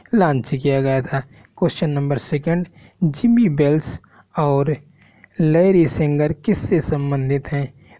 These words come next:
तो जिमी बेल्स और लैरी सेंगर जो हैं, ये विकिपीडिया से संबंधित हैं। नेक्स्ट क्वेश्चन, सेशल्स द्वीप कहाँ स्थित है?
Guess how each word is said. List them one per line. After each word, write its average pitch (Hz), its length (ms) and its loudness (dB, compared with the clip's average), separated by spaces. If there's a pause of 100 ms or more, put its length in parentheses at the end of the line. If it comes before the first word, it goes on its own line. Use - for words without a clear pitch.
तो 156 80 0
जिमी 226 340 2
बेल्स 151 320 0
और 147 100 2
लैरी 170 260 2
सेंगर 147 360 -2
जो 143 100 -2
हैं, 143 80 2
ये 170 120 2
विकिपीडिया 156 800 0
से 247 320 0 (400)
संबंधित 143 600 -2
हैं। 131 280 -6 (300)
नेक्स्ट - 280 -2
क्वेश्चन, 156 440 -2 (560)
सेशल्स 185 560 0
द्वीप 156 320 0 (560)
कहाँ 196 400 -2 (100)
स्थित 147 420 -4
है? 156 400 -2